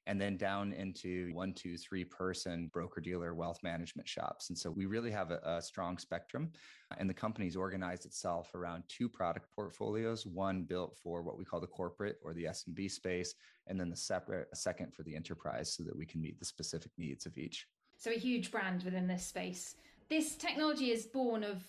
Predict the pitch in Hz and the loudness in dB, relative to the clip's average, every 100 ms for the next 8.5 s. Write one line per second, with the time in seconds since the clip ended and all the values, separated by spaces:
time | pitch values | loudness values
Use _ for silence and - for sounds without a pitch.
0 | - - 220 190 208 190 208 196 185 190 | -10 -2 -2 0 0 0 2 2 0 0
1 | 185 185 185 175 - 196 185 185 185 175 | 2 4 2 2 -2 -6 -6 0 2 2
2 | 180 180 196 180 - - 196 185 185 180 | 2 0 0 -2 -2 -4 -4 -2 2 2
3 | 175 180 185 185 185 185 - 180 180 180 | 0 -2 2 2 2 0 0 0 0 -6
4 | 185 175 180 - - 180 180 175 175 - | -2 -2 -2 -4 -4 2 2 2 0 -6
5 | 180 180 175 175 175 170 170 - 185 180 | 0 0 0 -2 -2 -2 -2 -4 -4 -4
6 | 180 - 175 - 180 - 180 - - 180 | -4 -8 -8 -8 -8 -6 -6 -6 -6 -8
7 | - - - - - - 247 240 233 - | -8 -10 -16 -20 -10 4 6 6 4 2
8 | 220 208 196 190 190 | 4 4 4 0 -2